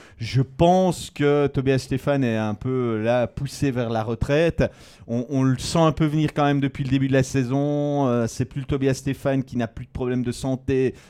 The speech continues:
euh, comme c'était le cas lorsqu'il évoluait à Genève ou à, ou à Zoug. Euh,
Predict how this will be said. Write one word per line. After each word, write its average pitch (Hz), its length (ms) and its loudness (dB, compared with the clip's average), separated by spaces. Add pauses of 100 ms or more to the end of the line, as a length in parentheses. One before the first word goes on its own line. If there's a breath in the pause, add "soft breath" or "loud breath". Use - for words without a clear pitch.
(120)
euh, 107 360 -2
comme 120 200 -4
c'était 127 300 0
le 120 60 -6
cas 135 300 0
lorsqu'il 120 440 -4
évoluait 120 500 0
à 104 180 -2
Genève 117 500 -2
ou 107 120 -4
à, 98 260 -4
ou 120 140 -4
à 120 100 4
Zoug. 151 480 -2 (360 loud breath)
Euh, 113 120 -2